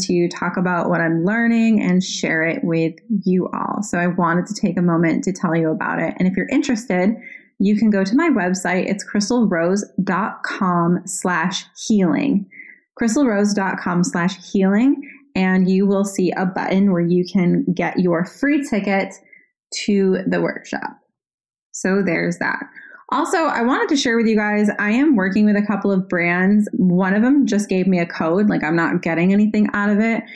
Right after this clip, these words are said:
If you watch my Instagram stories, I eat a lot of food. <laughs> I love sharing, like, the things that I make, sauces, things like that. And there is this one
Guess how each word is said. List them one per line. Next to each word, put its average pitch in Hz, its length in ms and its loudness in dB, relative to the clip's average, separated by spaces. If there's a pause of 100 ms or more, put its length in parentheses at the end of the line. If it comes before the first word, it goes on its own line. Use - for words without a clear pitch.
(160)
If 202 160 0
you 202 100 2
watch 185 260 -2
my 202 80 0
Instagram 185 600 2
stories, 185 680 0 (300)
I 170 480 0
eat 160 300 0 (280)
a 175 40 0
lot 170 180 0
of 175 100 -4
food. 190 380 2
<laughs> - 960 0
I - 80 -4
love 208 300 2
sharing, 190 420 0
like, 180 200 0
the 185 60 -2
things 180 280 0
that 185 100 -2
I 175 100 0
make, 202 400 0 (260)
sauces, 190 880 0
things 190 240 2
like 175 200 -4
that. 170 300 -2
And 175 340 2 (440)
there 190 260 0
is 196 260 0
this 190 180 -2
one 180 500 2